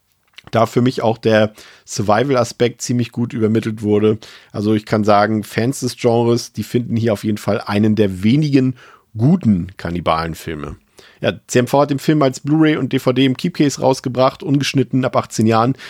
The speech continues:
ist mit zwanzig Euro vielleicht ein bisschen hochpreisig, aber wie gesagt, ähm, so eine Titel heute, die kannst du auch nicht mehr unbedingt so kostengünstig rausbringen, also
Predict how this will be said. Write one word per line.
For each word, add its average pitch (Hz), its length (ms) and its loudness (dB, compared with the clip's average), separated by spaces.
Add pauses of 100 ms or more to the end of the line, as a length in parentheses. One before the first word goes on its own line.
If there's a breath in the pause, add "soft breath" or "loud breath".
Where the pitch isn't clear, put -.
(140 loud breath)
ist 120 120 -8
mit 127 140 2
zwanzig 120 400 -2
Euro 120 180 2
vielleicht 120 300 -2
ein 120 40 -2
bisschen 113 260 -2
hochpreisig, 117 680 0
aber 110 160 0
wie 107 80 0
gesagt, 107 380 -2 (380 loud breath)
ähm, 107 480 2
so 107 140 0
eine 113 140 2
Titel 120 280 2
heute, 113 380 2
die 104 180 -2
kannst - 320 -6
du 117 60 -6
auch 113 120 -8
nicht 110 180 -6
mehr 104 100 -2
unbedingt 104 320 0
so 98 80 -4
kostengünstig 101 760 -4
rausbringen, 98 480 -2
also 95 300 0